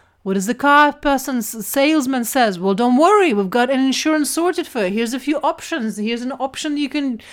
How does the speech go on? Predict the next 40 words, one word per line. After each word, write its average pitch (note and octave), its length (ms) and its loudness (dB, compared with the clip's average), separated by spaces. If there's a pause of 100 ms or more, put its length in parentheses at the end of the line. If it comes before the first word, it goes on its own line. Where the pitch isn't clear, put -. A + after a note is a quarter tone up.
(200)
create D4 280 0
now." D4 500 0 (1000)
They G#3+ 220 2
say, A#3 260 0
next B3+ 360 -2
one C4 120 0
is, A3+ 160 -2
"Oh, G3+ 200 2
how G3 160 0
am B3+ 100 2
I D4+ 40 2
gonna B3+ 180 0
pay D#4+ 260 2
for A#3 200 -2
it? F3 60 -6
I G#3 100 0
like C4 280 0
the A#3+ 80 -4
car. F4+ 460 2
I'm B3 200 4
sold E4+ 480 2
on D4+ 140 0
the C4+ 80 -4
product. D#4+ 640 -2
I A#3+ 100 0
want D#4 400 0
the B3 60 -6
product. D4 460 -2
I A3 80 0
want A#3+ 240 -2
the G#3 80 -4
car, D#4+ 280 0
but G#3+ 120 0
how C4 60 -2
am C#4+ 100 2
I D#4 40 0
gonna C4 140 -2
pay D#4+ 220 2
for G#3 200 -2
it?" G3+ 220 -4